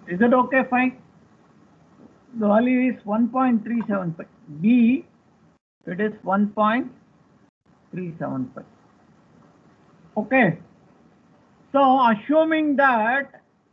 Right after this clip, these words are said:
A is right, A is right. So the next value is point three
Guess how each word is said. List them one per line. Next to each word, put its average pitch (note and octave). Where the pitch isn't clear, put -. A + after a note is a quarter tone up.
A C4
is G#3
right, G#3+
A C4
is B3+
right. G#3
So G3+
the F#3
next F#3+
value B3
is B3
point G#3+
three A#3